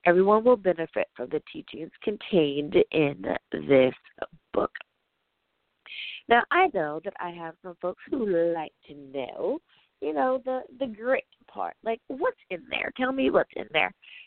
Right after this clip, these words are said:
Of course, it is a hundred and thirty pages long. Let's keep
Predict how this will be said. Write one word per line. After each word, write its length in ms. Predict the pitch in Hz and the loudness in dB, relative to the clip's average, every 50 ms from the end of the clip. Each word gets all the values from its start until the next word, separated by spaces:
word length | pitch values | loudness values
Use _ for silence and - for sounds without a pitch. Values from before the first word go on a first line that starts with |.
| _ _ | _ _
Of 100 | - - 269 - | -6 -6 -6 -4
course, 260 | - - - 64 - - - _ _ _ _ _ _ _ _ _ _ _ _ _ | 0 4 4 4 4 0 -6 _ _ _ _ _ _ _ _ _ _ _ _ _
it 100 | - 147 - - | -2 -2 2 4
is 280 | 202 185 180 185 185 - - | 4 4 4 2 0 -2 -2
a 80 | - 165 | -2 -2
hundred 440 | 160 175 175 170 170 175 202 220 233 - - | 0 2 2 2 4 4 2 2 2 0 -4
and 180 | - 208 190 - _ - | -4 -4 -6 -8 _ -4
thirty 500 | 170 151 151 147 - 160 170 190 - - _ - | -2 0 0 0 -2 -2 -2 -2 -4 -6 _ -16
pages 680 | - - - - 160 151 151 147 - 165 165 165 165 165 - - 196 - _ - - | -16 -14 -6 -2 -2 0 0 2 4 6 6 6 4 2 -4 -8 -10 -10 _ -12 -10
long. 640 | - 160 156 147 147 143 135 123 117 131 165 214 269 330 427 453 - _ _ _ - - - - - - - - _ - | -8 -6 -4 -2 0 0 0 0 0 0 -2 -2 -2 -2 -4 -4 -4 _ _ _ -20 -20 -20 -20 -20 -20 -20 -18 _ -2
Let's 180 | - - - - - - - | -2 -2 -2 -2 -8 -18 -14
keep 140 | - - | -14 -14